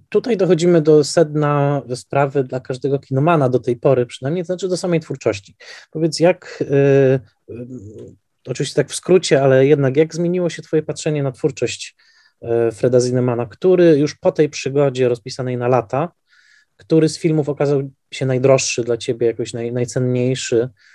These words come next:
i w którym masz wrażenie, że słyszysz najbardziej głos tego Fredka, e,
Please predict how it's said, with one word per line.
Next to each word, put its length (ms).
i 60
w 60
którym 500
masz 180
wrażenie, 380
że 200
słyszysz 760
najbardziej 600
głos 380
tego 240
Fredka, 640
e, 540